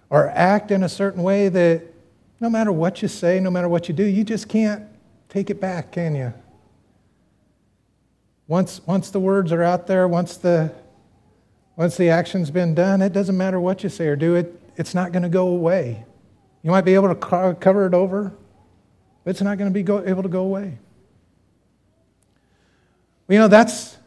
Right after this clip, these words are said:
that's called the human condition. That's called sin nature. It's what we all have. It's the, it's the problem that God had to deal with. It's,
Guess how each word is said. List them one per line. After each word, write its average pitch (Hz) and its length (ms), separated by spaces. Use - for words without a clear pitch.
that's 190 180
called 220 220
the 196 80
human 202 380
condition. 196 480
That's 175 180
called 196 220
sin 220 280
nature. 202 320
It's 175 140
what 208 160
we 202 120
all 202 180
have. 190 540
It's 185 180
the, 220 280
it's - 160
the 233 80
problem 247 600
that 214 80
God 233 260
had 240 160
to 214 80
deal 226 300
with. 165 220
It's, - 220